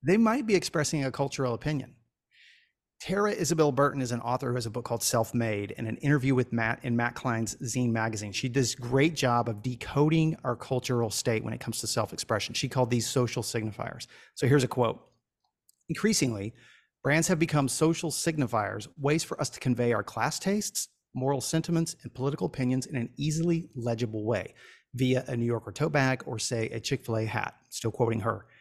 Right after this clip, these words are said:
"I think the idea that brands have moral and spiritual import rather than merely sex or wealth-related signifying potential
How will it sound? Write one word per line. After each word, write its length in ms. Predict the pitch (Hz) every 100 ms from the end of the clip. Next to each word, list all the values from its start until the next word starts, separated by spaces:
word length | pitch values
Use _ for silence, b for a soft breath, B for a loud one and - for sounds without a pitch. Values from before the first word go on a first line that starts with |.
| b b b -
"I 20 |
think 220 | - 180 -
the 160 | 196
idea 840 | 160 175 123 147 208 175 120 117 - 233 127
that 260 | 135 139
brands 400 | 135 147 175 190
have 240 | 139 131 120
moral 380 | 127 139 156
and 120 | 139 120
spiritual 500 | - 131 135 - -
import 480 | 135 160 196 220 - _ -
rather 280 | 127 139 156
than 160 | 143
merely 380 | 143 143 139 127
sex 340 | 117 135 131 127
or 60 |
wealth-related 880 | 117 120 120 - 131 131 131 123 110
signifying 480 | - 113 120 123 113
potential 520 | - 117 - 196